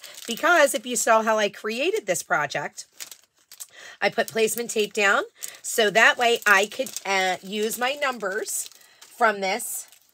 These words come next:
okay? I put the placement tape down and I chalked the half circles on the placement tape because with w-, uh, wood, it's not gonna come off. We're gonna stain the wood if we chalk through the ovals and try and remove it. We're not gonna be able to,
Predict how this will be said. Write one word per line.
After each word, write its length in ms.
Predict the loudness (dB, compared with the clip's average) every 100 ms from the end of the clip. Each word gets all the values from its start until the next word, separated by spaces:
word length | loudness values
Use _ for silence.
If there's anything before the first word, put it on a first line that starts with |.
| _ _ -10
okay? 460 | -2 0 2 0 -6 _ -20 _ 0
I 100 | 0
put 180 | 0 -6
the 60 |
placement 420 | -4 -2 -2 -6 -8
tape 220 | -8 -4
down 240 | -2 -2 -2
and 120 | -4
I 80 | -2
chalked 520 | -4 0 0 0 -8
the 100 | -6
half 260 | 0 0 0
circles 500 | -4 -4 -4 -6 -6 -2
on 200 | -2 -2
the 80 |
placement 460 | -4 -4 -6 -6 -8
tape 180 | -8 -8
because 320 | -10 -10 -8
with 160 | -10 -12
w-, 240 | -16 -8 -4
uh, 80 | -2
wood, 400 | 2 4 4 0 -18 -20 _ _ _
it's 200 | -4 -2
not 320 | 4 6 6
gonna 140 | 2 -4
come 260 | -6 -6 2
off. 240 | 2 0
We're 80 | -8
gonna 120 | -8
stain 320 | -8 -6 -4
the 60 | -4
wood 200 | -2 -4
if 120 | -4
we 120 | -8
chalk 500 | -10 -4 -2 -2 -4 _ _
through 320 | _ -6 -4 -2
the 160 | 0
ovals 320 | 0 0 -2
and 100 | -4
try 220 | -6 -4 -4
and 120 | -4
remove 280 | -6 -8 -10
it. 100 | -12
We're 100 | -12
not 120 | -12
gonna 120 | -8
be 60 | -6
able 140 | -6
to, 140 | -12